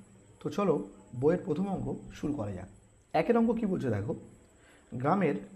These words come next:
রাস্তা বাঁধানোর কাজ শুরু হবে। ঠিক হয়েছে, চোদ্দো জন লোক দৈনিক চার ঘন্টা করে পনেরো দিনে সম্পূর্ণ কাজটি করতে পারবেন, কিন্তু চব্বিশ জন লোক দৈনিক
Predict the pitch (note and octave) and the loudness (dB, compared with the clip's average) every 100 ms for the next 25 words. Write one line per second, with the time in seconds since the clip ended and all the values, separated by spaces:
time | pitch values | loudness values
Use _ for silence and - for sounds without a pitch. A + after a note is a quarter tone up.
0 | B2+ B2+ D#3+ - G#3+ G#3+ A3 A3+ A3+ G#2+ | 2 2 2 2 2 2 2 2 2 0
1 | G#2+ - - D#3 A#2 F2 - - - _ | -2 -6 -4 0 0 -2 -6 -16 -20 _
2 | _ _ - _ _ A#3 B3 B3 A#2+ A#2+ | _ _ -20 _ _ 4 8 8 6 0
3 | - - - - - E3+ F3+ A#3 A#3 F3+ | -2 -8 -20 -20 0 2 4 4 4 4
4 | A#2+ A2 - - - C3+ D3+ G#3 C3 - | 4 2 -4 -16 -14 2 4 6 4 -2
5 | - - - C#3 G3+ F#3 G#3+ G3+ D3 G#2+ | -6 -18 0 2 2 2 0 0 0 0
6 | - - - - F3+ G3+ A3 E3+ B2+ A#2 | -4 -12 -20 -4 2 4 4 2 0 -2
7 | - - E3 E3 G#3 G#3 A3 - - C#3 | -4 -4 -2 -2 0 0 -2 -4 -4 -4
8 | D#3 - A#2 - C#3+ B2 A2+ F#2 F#2 F2+ | -4 -6 -6 -4 -4 -2 0 0 -4 -8
9 | - - - - - - _ A#3+ B3+ F3 | -16 -20 -20 -20 -20 -20 _ 2 4 4
10 | - - - E3+ E3+ A3 G3+ A#3 A3 B2+ | 0 -8 -2 2 4 6 6 4 4 4
11 | - - - B2+ D#3 G#3 D3+ | 0 -4 -8 0 4 4 2